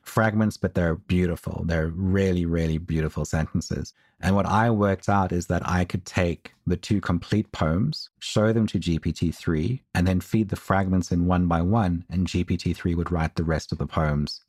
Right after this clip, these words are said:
based off the two complete poems. So I was reconstructing poetry from two thousand years ago using this technology. And the reason I tell that story is that I think A I is like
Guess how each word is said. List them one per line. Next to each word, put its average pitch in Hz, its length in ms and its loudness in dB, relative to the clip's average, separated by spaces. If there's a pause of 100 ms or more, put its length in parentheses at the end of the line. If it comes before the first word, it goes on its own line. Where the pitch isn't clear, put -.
(100)
based 82 300 -2
off 80 120 -4
the - 80 -12
two - 180 -4
complete 78 360 -4
poems. - 540 -8
So 101 180 0
I 90 40 4
was 95 180 0
reconstructing 95 800 0
poetry 85 420 0
from 69 200 -6
two 78 180 -4
thousand 76 340 -2
years 78 240 0
ago 71 360 -6
using 80 300 -4
this 67 120 -8
technology. 76 720 -6 (280)
And 95 160 2
the 95 60 2
reason 117 300 2
I 107 100 2
tell 101 280 0
that 92 180 0
story 107 640 0
is 85 240 0
that 87 320 2 (240)
I 104 160 2
think - 400 0
A 104 180 4
I 92 400 2
is 90 280 -2
like 82 380 2